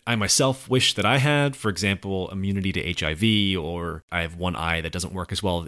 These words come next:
as the other personally. Like, if I could have that fixed, that seems great. But if it's something more drastic, like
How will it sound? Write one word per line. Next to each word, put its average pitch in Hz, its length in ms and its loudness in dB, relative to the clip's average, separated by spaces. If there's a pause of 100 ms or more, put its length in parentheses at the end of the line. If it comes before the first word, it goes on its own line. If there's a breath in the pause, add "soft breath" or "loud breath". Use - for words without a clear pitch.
as 85 160 -6
the 92 100 -2
other 82 340 -6 (260)
personally. 87 400 -4
Like, 80 160 -8
if 98 80 -4
I 104 60 0
could 101 120 -2
have 98 120 0
that 98 220 0
fixed, - 340 0
that 101 160 0
seems 104 240 2
great. 95 460 0
But 107 580 0
if 110 200 -4
it's 104 140 -2
something 107 380 2
more 92 360 0 (680)
drastic, 92 800 0 (100)
like 87 480 -2